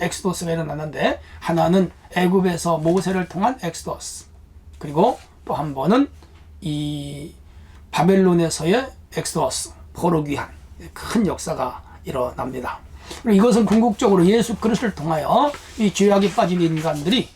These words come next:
이 죄악의 세상에서 엑소더스하여 영원한 천국으로 가는 것의 모형 사건이다. 우리가, 예, 그렇게 말하고 합니다.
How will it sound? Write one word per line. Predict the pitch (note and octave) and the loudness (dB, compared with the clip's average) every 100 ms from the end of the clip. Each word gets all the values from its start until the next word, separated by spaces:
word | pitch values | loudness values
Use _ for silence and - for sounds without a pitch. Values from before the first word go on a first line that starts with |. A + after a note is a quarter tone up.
| - - - - | -20 -20 -18 -2
이 | G#3 A3 | 0 0
죄악의 | - G#3 A3 G#3 | 2 2 2 0
세상에서 | A3+ G#3 G#3 G#3+ - | 0 0 2 0 -2
엑소더스하여 | F3+ - F3+ D#3 F3 D#3 C#3+ C3+ - - - - D3 | -4 -4 -6 -6 -8 -6 -6 -8 -14 -20 -20 -14 -2
영원한 | C#3+ F#3 G#3+ A#3 B3 | 2 4 4 2 0
천국으로 | - F#3 D#3+ D3 D3+ | -2 -4 -4 -6 -10
가는 | - D3 C3 | -10 -10 -10
것의 | B2+ - C3+ D#4 - - - - | -10 -6 -4 -4 -6 -16 -20 -10
모형 | C#3+ C#3+ C3+ D3+ | -2 0 2 -2
사건이다. | D3 - - C3 C3 C3 B2+ B2+ B2 | -4 -8 -10 -8 -2 0 0 -2 -6
우리가, | C3+ C3+ F3+ D#4+ - - - - | -6 -2 0 0 -4 -18 -20 -16
예, | C#4 - - | -12 -10 -12
그렇게 | - - - B2+ B2+ - - | -12 -14 -10 -10 -8 -10 -12
말하고 | C3 - B2 F3+ C#4+ - - - | -12 -10 0 0 0 -4 -16 -10
합니다. | - C#3 - | -6 -6 -4